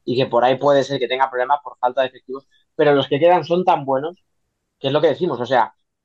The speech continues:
que es que, claro, o sea, no tenías a, a Lozano y a Ferrao,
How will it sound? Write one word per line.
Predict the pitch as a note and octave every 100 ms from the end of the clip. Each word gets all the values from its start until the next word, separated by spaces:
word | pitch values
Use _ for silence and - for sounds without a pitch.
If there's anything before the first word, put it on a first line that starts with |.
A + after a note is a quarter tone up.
| _
que | C3+
es | C3
que, | E3
claro, | D#3+ D#3+ E3
o |
sea, | B2+ A2+ -
no | - D#3
tenías | E3 F#3 G3 -
a, | C#3+ C#3 C3 B2+ A#2 A2 G#2 _ _ _ _ _ _ _ _
a | C3 C3+
Lozano | C3+ C3 D#3+ F3 G3+ -
y | D3
a | B2+
Ferrao, | B2 C3 B2